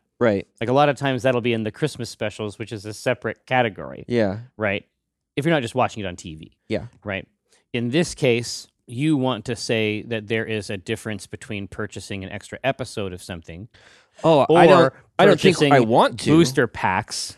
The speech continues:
Speaker 1: I'm saying it's unfortunate that that gets lost. I think that they're absolutely doing the right thing. I don't think you can make that distinction to these people, but it's unfortunate because I do think that loot boxes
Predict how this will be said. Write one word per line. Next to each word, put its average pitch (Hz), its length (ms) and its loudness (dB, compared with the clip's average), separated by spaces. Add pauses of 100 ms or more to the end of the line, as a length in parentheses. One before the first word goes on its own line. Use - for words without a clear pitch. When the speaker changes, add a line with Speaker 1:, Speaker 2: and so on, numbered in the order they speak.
(140)
Speaker 1:
I'm 185 140 4
saying 190 240 4
it's 165 160 2
unfortunate 165 800 2
that 135 200 2
that 135 420 6 (340)
gets 139 260 2
lost. 120 920 0 (640)
I 123 80 6
think 202 220 4
that 160 120 4
they're 147 140 8
absolutely 170 400 6
doing 143 160 4
the 120 80 4
right 127 180 6
thing. 160 180 2
I 117 60 6
don't 139 160 4
think 143 180 -2
you 139 60 -4
can 175 320 2
make 131 140 4
that 104 160 2
distinction 107 500 -4
to 101 100 -6
these 95 200 -4
people, 101 420 -8 (380)
but 139 80 6
it's 135 140 2
unfortunate 156 580 2
because 123 240 -4
I 127 80 4
do 160 320 4
think 143 300 0
that 131 140 2
loot 123 200 0
boxes 117 640 0